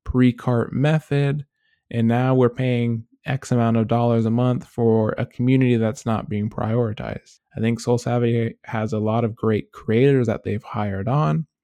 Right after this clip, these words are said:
and maybe there's just some reevaluation that is needed for that group to do what it wants to do. As a lot of places have mentioned, I think Sole Savvy is more so for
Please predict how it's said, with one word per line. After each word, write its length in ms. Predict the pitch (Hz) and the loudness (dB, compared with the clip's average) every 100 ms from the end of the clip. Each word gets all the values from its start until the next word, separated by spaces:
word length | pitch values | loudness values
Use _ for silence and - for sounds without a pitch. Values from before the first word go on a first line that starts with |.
| _ - | _ -4
and 160 | 131 | 0
maybe 260 | 139 151 156 | 2 2 2
there's 220 | 143 147 | 2 2
just 140 | 147 - | 0 0
some 120 | 143 | 0
reevaluation 1200 | 131 127 117 120 110 104 110 104 104 107 - 113 | 2 2 4 4 4 2 2 2 2 0 -2 -4
that 140 | 101 | -4
is 180 | 101 - | -6 -4
needed 340 | 135 139 123 - _ _ | -2 0 -2 -4 _ _
for 140 | _ 165 | _ 2
that 260 | 156 - | 2 0
group 380 | - 117 123 - | 0 2 2 0
to 720 | - - 117 117 120 120 123 123 _ _ _ | -8 -2 2 4 2 0 -2 -6 _ _ _
do 140 | 113 117 | 0 4
what 160 | 120 | 2
it 100 | - | 0
wants 360 | 110 107 139 - | -4 -4 -6 -8
to 100 | - | -2
do. 380 | 127 117 95 - _ _ - | 0 0 -2 -12 _ _ -4
As 180 | 120 | 0
a 80 | 113 | 0
lot 220 | 110 113 | 2 2
of 140 | 113 - | 0 0
places 340 | 120 117 117 | 0 2 0
have 80 | 110 | 0
mentioned, 440 | 120 135 - 139 | 0 0 0 -2
I 120 | 110 107 | -2 -2
think 220 | 107 104 | -4 -4
Sole 200 | - 107 | -4 -4
Savvy 360 | 113 110 107 | -2 -2 0
is 140 | 107 - | -2 -2
more 280 | 117 131 127 | -2 0 0
so 260 | - 127 | 2 0
for 540 | 113 - 113 110 107 | 0 0 2 2 0